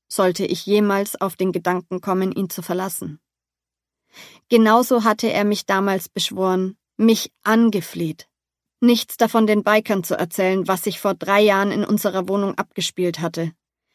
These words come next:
Sie würden ihn umlegen, hatte er gemeint. Und außerdem sei ich ihm etwas schuldig.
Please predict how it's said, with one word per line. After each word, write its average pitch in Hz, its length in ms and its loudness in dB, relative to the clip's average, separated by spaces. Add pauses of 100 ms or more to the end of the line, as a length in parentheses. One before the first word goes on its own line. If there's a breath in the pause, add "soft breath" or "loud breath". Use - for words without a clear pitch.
(380)
Sie 233 280 2
würden 214 340 4
ihn 208 280 2
umlegen, 170 760 2 (160)
hatte 180 320 -4
er 170 100 -2
gemeint. 160 540 -2 (600)
Und 233 220 4
außerdem 190 640 2
sei 196 260 4
ich - 120 -2
ihm 180 120 0
etwas 170 300 -4
schuldig. 170 520 -4